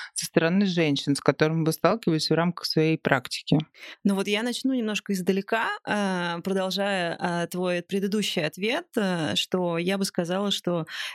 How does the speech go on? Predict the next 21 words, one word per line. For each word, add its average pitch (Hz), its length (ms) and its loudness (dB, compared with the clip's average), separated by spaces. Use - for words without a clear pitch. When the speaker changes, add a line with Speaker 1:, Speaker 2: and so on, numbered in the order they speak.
Speaker 2:
эта 196 220 0
программа, 202 640 -2
соглашаясь 185 920 -2
с - 120 -2
твоей 165 280 0
мыслью, 202 480 -2
является 175 600 -2
некоторой 180 280 0
формой 196 460 0
программирования 185 680 0
будущего, - 680 -2
да, 196 320 0
то 180 120 -2
есть, - 240 -6
э, 160 260 0
некое 202 360 0
программирование 202 680 0
будущего 180 440 -2
мира, 277 400 0
в - 80 -10
котором 214 440 -2